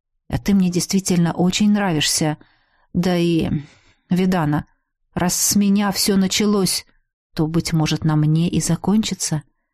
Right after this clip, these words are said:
Это будет символично и в чем-то даже правильно». Первым порывом было отказаться, но, с другой стороны, а что я теряю?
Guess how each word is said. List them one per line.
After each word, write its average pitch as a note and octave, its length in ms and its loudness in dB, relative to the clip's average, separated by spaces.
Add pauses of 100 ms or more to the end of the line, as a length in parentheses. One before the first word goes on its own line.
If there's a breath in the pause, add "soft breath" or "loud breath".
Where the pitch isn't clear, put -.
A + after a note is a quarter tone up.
(360)
Это E3+ 200 -2
будет A#3+ 520 -2
символично F#3 1080 0
и - 120 -4
в - 100 -6
чем-то C#4+ 420 0
даже A#3+ 340 -2
правильно». F3+ 880 0 (1200)
Первым F#3+ 380 2
порывом B3 480 0
было C#4 300 0
отказаться, C#4 800 -2
но, A3 180 2
с G#3 40 -6
другой C4 320 0
стороны, G#3+ 600 0 (640 soft breath)
а - 160 -6
что - 240 -2
я - 180 -2
теряю? G#3+ 600 0